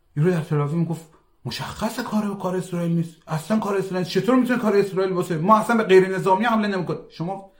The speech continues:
میزان وقاحت رو ببینید، یعنی هفت تا سور به مقامات جمهوری اسلامی، واقعاً هفت تا سور. گفت: «ما معلومه که حمله نمی‌کنیم، اصلاً خود همین به غیر نظامی مگه اسرائیل حمله می‌کنه؟» بعد میگفت: «آقا این الان خورده اینجا، الان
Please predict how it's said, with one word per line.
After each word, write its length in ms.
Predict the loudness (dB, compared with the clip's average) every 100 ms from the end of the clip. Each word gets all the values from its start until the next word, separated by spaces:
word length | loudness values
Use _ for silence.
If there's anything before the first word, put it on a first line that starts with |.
| _ _ -2
میزان 540 | 0 0 -2 -4 -4
وقاحت 500 | -4 -4 -2 -4 -4
رو 60 | -8
ببینید، 300 | -6 -8 -8
یعنی 200 | -8 -8
هفت 440 | -10 -14 -14 -12
تا 100 | -10
سور 340 | -10 -10 -8 -6
به 80 | -6
مقامات 420 | -6 -8 -10 -8
جمهوری 240 | -10 -10
اسلامی، 300 | -14 -18 -20 -10
واقعاً 320 | -8 -6 -4 -4
هفت 260 | -4 -8
تا 80 | -18
سور. 260 | -20 -20 -20 _ _ _ _ _ _ _ _ _ -10
گفت: 120 | -2
«ما 140 | 2
معلومه 460 | 2 2 0 0 0
که 100 | -2
حمله 220 | -4 -4
نمی‌کنیم، 420 | -4 -4 -6 -8 -10
اصلاً 180 | -8 -8
خود 320 | -2 0 2
همین 300 | 2 2 2
به 120 | 0
غیر 220 | 2 4
نظامی 400 | 4 2 2 0 2
مگه 220 | 0 -2
اسرائیل 280 | -2 -2 0
حمله 240 | -2 -2
می‌کنه؟» 380 | -2 -2 -2 -4 -12 _ _ _ _
بعد 120 | -6 -4
میگفت: 280 | -4 -6
«آقا 220 | -2 -2 -2
این 160 | -4
الان 180 | -2 -4
خورده 500 | -8 -4 -4 -2 -4
اینجا، 380 | -4 -4 -2 -4
الان 240 | -4 -8